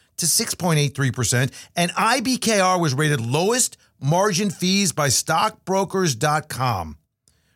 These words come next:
With I B K R, you gain unparalleled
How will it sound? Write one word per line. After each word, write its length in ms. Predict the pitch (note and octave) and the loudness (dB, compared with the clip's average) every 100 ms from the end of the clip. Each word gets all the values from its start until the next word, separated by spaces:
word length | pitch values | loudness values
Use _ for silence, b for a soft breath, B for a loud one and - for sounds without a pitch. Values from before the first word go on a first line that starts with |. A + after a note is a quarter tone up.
| - | -6
With 180 | A#2+ - | -6 -2
I 220 | C#3 F3+ | 0 2
B 160 | F#3+ | 0
K 220 | F#3+ F#3+ F3 | 0 2 2
R, 260 | E3+ E3+ - B B | 2 0 -6 B B
you 120 | - | -8
gain 260 | A2+ B2 B2 - | -2 0 -2 -4
unparalleled 1200 | E3 G3+ A3 - - - G3+ C#4 C4 F#3+ D3+ C3+ | 0 0 0 -4 -8 -2 0 2 2 2 0 0